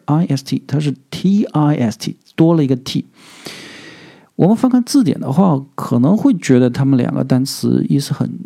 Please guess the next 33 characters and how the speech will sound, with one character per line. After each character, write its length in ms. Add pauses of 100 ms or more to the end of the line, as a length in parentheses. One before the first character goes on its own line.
(140)
接 100
近， 180 (360)
但 120
实 160
际 140
上 220
我 100
们 120
在 200 (320)
使 360
用 200
的 140
时 100
候， 240
通 340
常 260
来 160
说 300
还 220
是 200
有 180
所 760 (600)
这 180
个 300 (120)
区 240
别 180 (140)
啊， 240
每 140
个 120
词 140
都 180
有 60
它 200